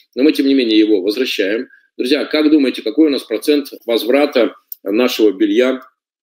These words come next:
нашего белья в, вы знаете где, в, м, в Sia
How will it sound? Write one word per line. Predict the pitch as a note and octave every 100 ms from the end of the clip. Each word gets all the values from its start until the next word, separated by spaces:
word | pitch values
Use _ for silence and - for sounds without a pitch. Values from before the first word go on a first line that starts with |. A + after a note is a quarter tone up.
| _ _ _ -
нашего | A2 A2+ - G2 F2+
белья | F2+ G2+ A2+ A2+
в, | F2 G2+ G#2 G2+ G2+ G2
вы | F#2+
знаете | G2+ G#2 G2
где, | F#2+ F2+ - _ _ - _ _
в, | - F2+ E2+ G#2
м, | G2+ G2 G2 F#2+ F#2+ F#2+ F#2 F#2 F2+ F2+ F2 E2+
в | G2+ F#2+ F#2 E2+
Sia | - C#3+ B2